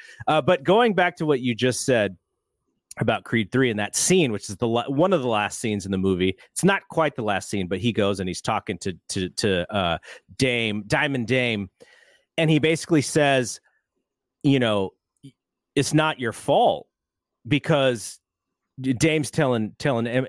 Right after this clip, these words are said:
uh, Baby Creed, he's like, "It's not your fault." And then,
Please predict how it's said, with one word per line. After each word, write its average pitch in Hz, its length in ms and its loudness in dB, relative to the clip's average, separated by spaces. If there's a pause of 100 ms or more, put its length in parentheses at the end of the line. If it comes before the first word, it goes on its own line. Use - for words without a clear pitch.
(100)
uh, 101 640 0 (560)
Baby 120 280 0
Creed, 165 380 2
he's 101 140 -6
like, 98 280 -2
"It's - 280 -8
not 131 180 0
your 107 60 -4
fault." 143 300 0
And 107 100 -4
then, 95 260 -2